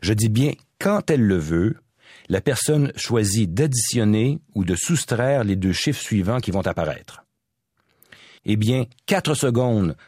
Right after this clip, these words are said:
avant le moment où la personne a décidé de faire son choix, je dis bien quatre secondes avant ce moment, les chercheurs ont pu lire dans son cerveau inconscient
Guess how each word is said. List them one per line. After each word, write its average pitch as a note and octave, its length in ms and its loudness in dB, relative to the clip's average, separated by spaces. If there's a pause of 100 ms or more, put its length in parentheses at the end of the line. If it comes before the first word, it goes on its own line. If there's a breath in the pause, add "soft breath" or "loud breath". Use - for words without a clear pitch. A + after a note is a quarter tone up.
avant A2 220 0
le G#2+ 120 2
moment D3+ 340 4
où A#2 100 2
la G2+ 120 2
personne B2 440 0
a F2 60 2
décidé A#2+ 500 0
de A2+ 100 0
faire F#2+ 200 -2
son F2 160 -2
choix, E2 420 -2 (680 loud breath)
je F#2+ 120 0
dis F#2+ 140 -2
bien G#2+ 220 0 (200)
quatre B2+ 360 -2
secondes A2 540 0 (120)
avant A#2 280 0
ce G#2 120 -2
moment, F2+ 500 0 (600 loud breath)
les G#2+ 100 0
chercheurs C3 380 0
ont A#2+ 80 0
pu B2 100 0
lire A#2 240 2
dans A#2 240 0
son B2+ 140 0
cerveau A#2 320 0
inconscient A#2+ 680 -2